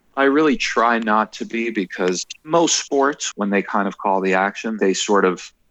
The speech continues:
remove themselves from the equation as, as much as they can. Poker and chess are very different than,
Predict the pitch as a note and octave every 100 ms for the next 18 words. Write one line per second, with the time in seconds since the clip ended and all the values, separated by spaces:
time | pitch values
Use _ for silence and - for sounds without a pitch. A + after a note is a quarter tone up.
0 | _ A2 A2 C#3+ D3+ F2 E2 E2 F2 E2
1 | - - F#2+ F2+ E2 - G#2 F#2+ F2+ E2+
2 | E2 - F2 - F#2+ F#2 F#2 - F2+ -
3 | G#2+ G2 F2+ - C#3 - F#2+ F2+ - G#2+
4 | F2+ - C#2 - F2+ D#2+ - F2 E2+ F2
5 | E2 - C#2+